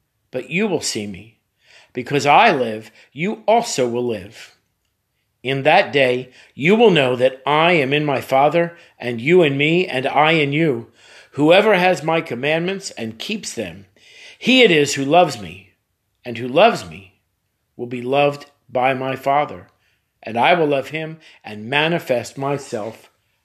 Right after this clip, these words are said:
to him." Here ends the reading of God's holy word.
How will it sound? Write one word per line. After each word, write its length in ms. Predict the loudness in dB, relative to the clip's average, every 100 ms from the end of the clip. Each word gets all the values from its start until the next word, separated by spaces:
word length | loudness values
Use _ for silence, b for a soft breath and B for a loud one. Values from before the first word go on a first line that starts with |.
| _
to 160 | -8 -6
him." 440 | -4 -4 -6 -10 _ _ _ -18 -18 B B B
Here 180 | B 4
ends 220 | 4 2
the 80 | 0
reading 280 | -2 0 -2
of 120 | -2
God's 420 | 2 4 2 0 -14 _ _
holy 360 | -2 4 6 6
word. 480 | 2 0 -2 -12